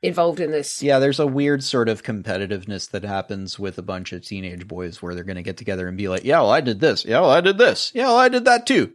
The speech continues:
Speaker 2: Did you really?" "Uh, yes. Maybe. Uh, I mean, yes."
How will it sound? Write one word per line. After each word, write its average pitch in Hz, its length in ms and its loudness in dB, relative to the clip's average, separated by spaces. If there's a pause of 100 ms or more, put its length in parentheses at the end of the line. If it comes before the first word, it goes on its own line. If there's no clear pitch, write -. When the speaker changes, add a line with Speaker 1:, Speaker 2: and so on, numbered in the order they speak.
Speaker 2:
Did 202 200 4
you 240 120 2
really?" 285 440 4 (200)
"Uh, 220 360 6 (760)
yes. 196 540 2 (840)
Maybe. 214 640 2 (600)
Uh, 180 600 8
I 160 100 4
mean, 196 240 4
yes." - 500 4